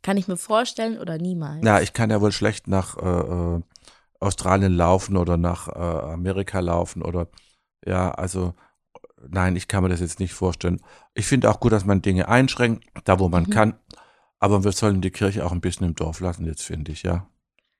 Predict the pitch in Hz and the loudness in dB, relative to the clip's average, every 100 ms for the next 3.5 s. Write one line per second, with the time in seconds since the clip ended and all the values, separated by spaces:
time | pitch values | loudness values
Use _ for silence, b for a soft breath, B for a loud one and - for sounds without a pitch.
0 | _ _ _ _ 214 - 185 185 156 170 | _ _ _ _ -8 2 2 4 4 4
1 | 180 - 165 - 160 - 165 - 160 170 | 0 0 -2 -2 -2 -4 -4 -6 -4 -2
2 | 165 160 160 165 160 156 - _ _ - | 0 0 0 0 -6 -8 -14 _ _ -6
3 | 170 160 165 160 160 | -4 -2 -4 -6 -8